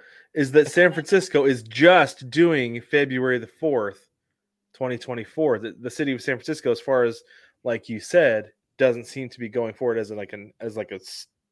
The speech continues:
city recognized holiday. Although Willie Mays Day will show up on your National Day holiday on February fourth every year, or your, your national, National Day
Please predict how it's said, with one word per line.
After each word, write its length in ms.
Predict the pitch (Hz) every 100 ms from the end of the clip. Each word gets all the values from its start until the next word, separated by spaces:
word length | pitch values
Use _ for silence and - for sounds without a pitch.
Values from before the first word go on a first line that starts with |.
| _
city 560 | - 135 123 110 95 - _ _ _
recognized 560 | 120 110 113 110 101 -
holiday. 480 | 123 135 110 95 90 - _ _ -
Although 560 | 120 113 139 123 107 _ _ -
Willie 160 | 123
Mays 300 | 117 131 135
Day 180 | 120 107
will 220 | 107 127
show 300 | 120 - 110
up 220 | 123 131
on 100 | 117
your 140 | 104 98
National 480 | 104 107 - 120 101
Day 260 | 98 98
holiday 680 | 92 127 143 107 90 85 95 _
on 180 | 101 98
February 300 | - 95 92
fourth 280 | 87 92 -
every 220 | 90 92 92
year, 220 | 73 - _ _
or 80 | 127
your, 180 | 113 113
your 140 | 120
national, 480 | 113 110 110 - 113 _ _ - _ -
National 400 | 117 110 123 110
Day 420 | 107 101 92 92